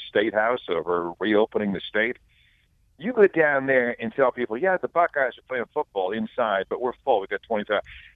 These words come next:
You're gonna, you wanna talk about protests? You're gonna have some protests there, I'll guarantee you. So I,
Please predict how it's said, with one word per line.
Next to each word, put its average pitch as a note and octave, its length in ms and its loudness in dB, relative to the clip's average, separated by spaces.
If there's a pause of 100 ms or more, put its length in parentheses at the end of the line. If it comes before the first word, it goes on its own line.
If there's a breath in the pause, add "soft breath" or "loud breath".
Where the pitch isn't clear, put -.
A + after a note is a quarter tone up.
(400)
You're E3+ 260 4
gonna, B2 120 -2 (200)
you D3 100 -2
wanna F3 140 4
talk F3 180 2
about D#3+ 200 0
protests? F#3 440 -4 (180)
You're C3 120 -12
gonna C3 160 0
have A#2+ 100 -4
some G2 120 -20
protests G#2+ 480 -4
there, G#2 260 0 (220)
I'll F#2+ 100 -8
guarantee G2 440 -4
you. E2 120 -8 (160)
So F2+ 340 0
I, C#3 300 2